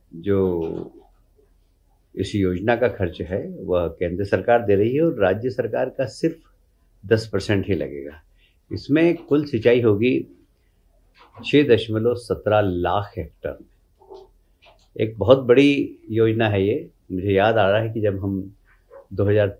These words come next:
तीन में सरकार में आए थे तो मध्य प्रदेश की सिंचाई क्षमता ही छः लाख हेक्टेयर थी।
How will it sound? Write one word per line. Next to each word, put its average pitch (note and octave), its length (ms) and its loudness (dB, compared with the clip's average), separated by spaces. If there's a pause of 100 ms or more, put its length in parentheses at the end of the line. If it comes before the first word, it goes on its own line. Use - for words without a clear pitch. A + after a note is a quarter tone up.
तीन C#3+ 300 2
में B2+ 160 0
सरकार G2 460 0
में F#2 140 -2
आए D#2 140 -4
थे - 100 -14 (1120)
तो A2 180 -2
मध्य G2 320 -4
प्रदेश G#2+ 420 -2 (160)
की B2 300 0
सिंचाई A2 640 0 (500)
क्षमता F#2 480 0
ही A#2+ 200 2 (600)
छः B2+ 240 6
लाख A#2 320 4 (960)
हेक्टेयर G2 360 -2
थी। - 140 -18